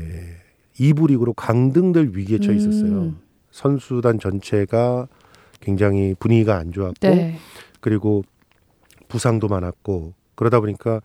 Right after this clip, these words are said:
Speaker 1: 전술을 제대로
Speaker 2: 음.
Speaker 1: 그 숙지하고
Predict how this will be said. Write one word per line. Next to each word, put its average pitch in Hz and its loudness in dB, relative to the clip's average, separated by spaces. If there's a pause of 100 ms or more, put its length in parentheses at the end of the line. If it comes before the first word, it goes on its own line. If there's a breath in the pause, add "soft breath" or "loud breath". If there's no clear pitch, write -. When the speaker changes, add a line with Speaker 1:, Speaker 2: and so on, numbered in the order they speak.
(380 soft breath)
Speaker 1:
전술을 113 0
제대로 107 2
Speaker 2:
음. 90 -2
Speaker 1:
그 104 -6
숙지하고 107 -4